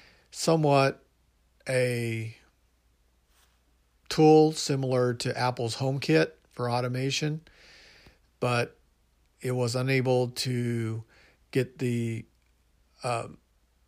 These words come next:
cl-, the, the customer base, and so it said it couldn't, um, its goal was to start selling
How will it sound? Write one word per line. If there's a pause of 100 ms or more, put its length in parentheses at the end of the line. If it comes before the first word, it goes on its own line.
(440)
cl-,
the, (440)
the (160)
customer
base, (720)
and (100)
so
it (720)
said
it
couldn't, (120)
um, (280)
its
goal
was
to
start (140)
selling